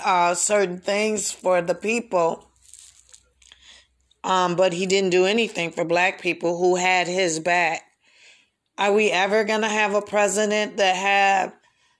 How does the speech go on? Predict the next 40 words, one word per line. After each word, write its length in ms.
the 120
black 340
people 480
who 140
put 280
them 180
in 140
office 520
back? 480
We 160
voted 440
twice 360
for 400
Obama. 680
He 200
didn't 260
even 300
mention 400
some 260
of 100
the 80
things 480
that 220
should 260
have 180
been 220
mentioned 520
and 160
things 380
that 160
should 280
have 140
been 200
brought 380
to 140
the 180
attention 640
of 140
the 80
people. 500